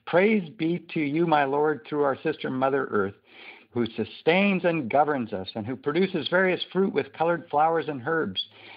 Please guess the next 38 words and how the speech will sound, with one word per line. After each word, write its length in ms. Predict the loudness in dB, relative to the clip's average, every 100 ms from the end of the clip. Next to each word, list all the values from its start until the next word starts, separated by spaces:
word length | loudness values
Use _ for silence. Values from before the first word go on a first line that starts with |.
| -8
This 380 | 0 2 4 4
is 160 | 2 -2
poetic 480 | 0 2 4 4 2
language. 440 | 2 2 2 -4 -4
It's 160 | -4
beautiful. 680 | -8 -4 0 2 2 0 0
It 180 | -2 -2
comes 340 | 0 0 -4 -10 -20 -20 -20 -20 -2
from 240 | 0 2
Romans 500 | 4 4 2 0 -2 -2
and 220 | -2 0
elsewhere. 480 | 0 0 2 2 2
And 220 | 0 -4 -8 -20 -20 -20 _ 0
frankly, 540 | 2 2 2 2 4
uh, 260 | 4 4 2 -4 -16 -4
it's 140 | -4
good 180 | 0 0
to 60 | 0
point 300 | 0 0 2
that 180 | 2 4
out, 180 | 2 0
Steve, 240 | -8 -6
because 380 | -4 -4 -4 -4
the 100 | -2
earth 280 | 0 0 0
does 240 | 0 0
groan 460 | -4 0 0 0 -2
in 160 | -4 -6
travail, 480 | -2 2 4 4 2
as 120 | -2
the 80 | -2
Apostle 420 | -2 2 2 0
Paul 280 | -2 0 0
wrote 280 | 0 -2 -2
in 160 | -4 -2
Romans 320 | -2 -2 -2
eight 180 | -2 -2
twenty-two. 560 | -6 -6 -4 -2 -4